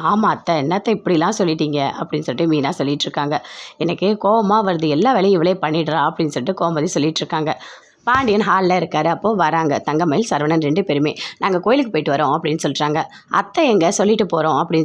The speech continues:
சொல்றாங்க. "அவங்களா மேல மாடியில இருக்காங்கன்னு நினைக்கிறேன், ஏதோ துணி எடுத்துட்டு இருக்காங்க." "ஐயோ, அத்தையை ஒரு வேலை கூட செய்ய வேணாம்னு சொன்ன, துணி எடுக்கிறாளா? நான் போய் எடுக்கிறேன்," அப்படின்னு சொல்லிட்டு தங்கமயில் போறாங்க. "நில்லுமா, நில்லு, ஒரு நிமிஷம் நில்லு.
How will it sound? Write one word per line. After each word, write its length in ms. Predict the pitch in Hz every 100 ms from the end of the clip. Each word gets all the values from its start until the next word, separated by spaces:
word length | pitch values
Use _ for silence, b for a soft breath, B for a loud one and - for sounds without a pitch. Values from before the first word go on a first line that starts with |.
| 156
சொல்றாங்க. 280 | 143 143 151
"அவங்களா 460 | 139 175 175 151
மேல 520 | 170 170 233 349 254 185
மாடியில 400 | 170 226 247 170
இருக்காங்கன்னு 180 | 156
நினைக்கிறேன், 420 | 156 160 143 151 147
ஏதோ 140 | 180
துணி 240 | 196 202
எடுத்துட்டு 300 | 226 160 147
இருக்காங்க." 260 | - 160 151 B B -
"ஐயோ, 440 | 196 240 269 302
அத்தையை 300 | 180 220 294
ஒரு 200 | 220 185
வேலை 200 | 208 247
கூட 120 | 254
செய்ய 240 | 269 190 220
வேணாம்னு 180 | 220 214
சொன்ன, 240 | 208 208
துணி 220 | 240 226
எடுக்கிறாளா? 420 | 277 175 151 147
நான் 220 | 143 147 220
போய் 160 | 214
எடுக்கிறேன்," 280 | 185 160 156
அப்படின்னு 120 | 165 156
சொல்லிட்டு 300 | 156 180 160
தங்கமயில் 320 | 170 151 151
போறாங்க. 280 | 156 151 156 B B B -
"நில்லுமா, 380 | 180 175 180 156
நில்லு, 300 | 139 160 170
ஒரு 280 | 135 151 139
நிமிஷம் 420 | 131 131 - 151
நில்லு. 260 | 139 147